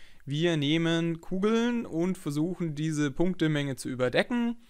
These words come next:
Und diese Kugeln lassen wir immer kleiner werden. Und zwar, wir lassen den Radius gegen null laufen und gucken im Grenzfall, wie viele Kugeln davon brauchen wir denn. Und wenn wir dann den logarithmierten Kugelanzahl durch die logarithmierte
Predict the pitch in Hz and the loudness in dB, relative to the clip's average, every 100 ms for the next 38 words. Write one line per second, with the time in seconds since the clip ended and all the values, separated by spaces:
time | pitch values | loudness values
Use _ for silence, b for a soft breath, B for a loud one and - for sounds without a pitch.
0 | B B B 151 196 214 190 156 185 185 | B B B 0 2 0 -2 -4 0 -2
1 | - 170 180 170 135 135 - 160 139 135 | 0 4 6 4 2 0 0 0 0 2
2 | 156 - 127 151 185 131 123 165 147 139 | 0 0 0 2 2 4 2 2 -4 -4
3 | - 127 165 135 139 165 143 117 127 147 | -2 2 2 2 2 -2 -2 0 2 2
4 | 147 143 139 135 147 180 120 123 139 170 | -2 -4 -4 0 0 2 0 -2 -2 -4
5 | 151 - 151 185 196 220 B B B B | -4 -2 -2 0 -2 -4 B B B B
6 | B - 160 156 - - 135 151 180 - | B 0 2 2 -2 0 2 4 0 2
7 | 156 185 175 139 160 180 - 151 165 165 | 2 4 2 0 -4 -4 -2 0 2 2
8 | 175 170 147 139 160 156 139 - 139 117 | 2 0 -2 0 2 2 0 0 -4 -2
9 | 127 175 208 170 147 127 156 233 - b | 0 2 2 2 2 2 0 -4 -8 b
10 | b b 147 139 156 165 156 131 143 202 | b b -4 0 0 2 2 4 2 0
11 | 196 175 160 156 143 - 156 175 165 165 | 2 2 2 2 2 0 0 0 0 0
12 | 160 151 170 170 151 165 160 151 175 185 | 0 0 2 2 2 0 0 2 2 0
13 | 147 160 - 160 147 135 135 135 127 139 | 0 -2 -2 -2 0 0 0 -2 -2 0
14 | 165 185 185 180 185 | 0 2 2 2 0